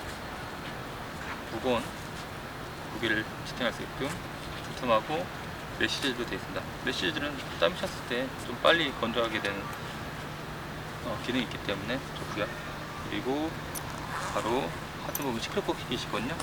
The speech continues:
이 부분은 뭐 여행 갔을 때 여권이라든지 지갑 부분을 넣을 수 있게끔 되어 있습니다. 가방을 내려놓지 않는 이상은 항상 가방을 가지고 있을 때는 이제 등 부분에 있기 때문에 누가 뭐 물건을 빼내려 하더라도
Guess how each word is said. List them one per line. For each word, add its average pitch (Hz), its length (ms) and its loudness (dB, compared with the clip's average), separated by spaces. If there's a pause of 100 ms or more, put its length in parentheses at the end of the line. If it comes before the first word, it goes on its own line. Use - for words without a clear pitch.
이 135 60 4
부분은 151 380 2
뭐 101 160 4 (280)
여행 127 140 6
갔을 135 260 6
때 98 140 0 (260)
여권이라든지 113 760 4 (280)
지갑 113 240 4 (200)
부분을 120 360 2
넣을 135 120 0
수 - 120 0
있게끔 98 240 -2 (360)
되어 107 100 4
있습니다. 98 320 -2 (640)
가방을 160 380 6
내려놓지 143 340 4
않는 123 180 4
이상은 123 360 0 (480)
항상 147 200 0
가방을 117 280 2
가지고 104 220 2
있을 - 140 -6
때는 143 180 2 (500)
이제 - 100 -4
등 127 140 0
부분에 135 220 4
있기 98 140 -2
때문에 95 320 0 (280)
누가 110 200 10
뭐 92 200 0 (1400)
물건을 110 380 4
빼내려 160 320 6
하더라도 110 440 2